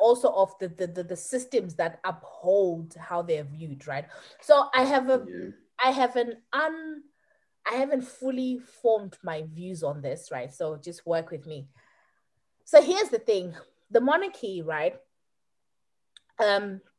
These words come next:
Speaker 1: I think it's fair to say, like, the British monarchy is the most high-profile monarchy in, in the world, right?
Speaker 2: Existing, yes.
Speaker 1: In comparison to other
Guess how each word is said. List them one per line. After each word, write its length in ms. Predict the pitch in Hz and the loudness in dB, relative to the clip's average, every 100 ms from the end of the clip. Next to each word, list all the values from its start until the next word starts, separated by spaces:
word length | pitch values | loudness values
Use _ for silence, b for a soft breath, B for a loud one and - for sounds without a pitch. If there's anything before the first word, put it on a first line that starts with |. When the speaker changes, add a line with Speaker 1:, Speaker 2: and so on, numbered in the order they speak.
| - | -4
Speaker 1:
I 60 | 226 | -2
think 240 | 294 320 | -2 -6
it's 140 | - - | -8 -4
fair 160 | 233 | -2
to 100 | 220 | -2
say, 200 | 220 202 | -4 -4
like, 200 | 190 147 | -4 -6
the 60 | 190 | -8
British 460 | - 190 208 220 202 | -10 -6 -6 -6 -6
monarchy 560 | 185 185 180 - 151 | -8 -8 -12 -16 -12
is 280 | 165 160 - _ _ _ | -10 -12 -14 _ _ _
the 120 | 165 175 | -10 -6
most 360 | 190 196 196 | 4 4 4
high-profile 680 | - 160 165 - 175 180 151 | -6 -6 -6 -6 -6 -6 -8
monarchy 600 | 165 160 143 - 143 131 _ | -8 -10 -12 -14 -12 -14 _
in, 260 | 160 156 147 - | -12 -12 -12 -14
in 140 | 147 | -12
the 80 | 143 | -10
world, 480 | 143 127 - - - _ _ - | -8 -8 -10 -18 -20 _ _ -16
right? 380 | 151 143 160 - _ - | -10 -10 -10 -18 _ 6
Speaker 2:
Existing, 560 | 139 131 127 - - 90 | 6 10 6 8 2 4
yes. 340 | 85 - - - - | 4 2 2 -10 -6
Speaker 1:
In 120 | 269 | -4
comparison 600 | - 302 254 262 226 190 | 4 4 6 0 0 -2
to 100 | - - | -10 -4
other 500 | 190 175 175 165 151 | -4 -2 -4 -4 -8